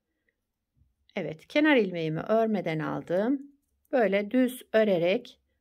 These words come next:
ön yüzünde düz, arka yüzünde ters örerek dört sırayı tamamlayalım.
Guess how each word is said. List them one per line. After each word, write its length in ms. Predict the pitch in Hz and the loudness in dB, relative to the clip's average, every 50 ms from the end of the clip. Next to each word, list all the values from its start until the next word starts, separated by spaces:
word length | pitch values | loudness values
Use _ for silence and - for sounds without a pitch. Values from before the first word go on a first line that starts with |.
| _ _ _ _ _ _ _ _ _ _ _ _ _ _ _ _ _ _ _ _ - | _ _ _ _ _ _ _ _ _ _ _ _ _ _ _ _ _ _ _ _ 2
ön 140 | 294 302 | 4 6
yüzünde 720 | 302 285 254 240 214 190 190 190 175 165 160 147 147 151 | 6 6 6 4 2 -2 -4 -6 -4 -2 -4 -4 -4 -4
düz, 420 | - 170 175 180 202 240 254 - - _ | -4 -2 0 0 0 -2 -2 -6 -4 _
arka 380 | 214 220 226 233 240 233 - 240 | 0 2 2 0 -2 -2 -4 -2
yüzünde 640 | 233 214 190 165 160 170 160 156 147 147 139 135 | -2 -2 -2 -4 -4 -6 -6 -4 -4 -6 -8 -10
ters 560 | - - 220 220 240 262 262 262 - - - - _ _ _ _ _ _ | -6 -4 -4 -2 -2 -2 -4 -6 -14 -18 -20 -20 _ _ _ _ _ _
örerek 600 | 214 202 185 180 170 165 185 220 247 - _ - | 0 2 2 2 2 0 0 -2 -2 -6 _ 2
dört 240 | 208 208 - 302 | 2 2 2 0
sırayı 440 | - - - 165 165 165 180 202 208 | -6 -8 -6 -4 -4 -4 -6 -6 -6
tamamlayalım. 760 | - - 170 156 151 139 135 143 143 147 143 143 - - - | -6 -6 -6 -4 -6 -6 -8 -8 -10 -10 -10 -12 -14 -16 -20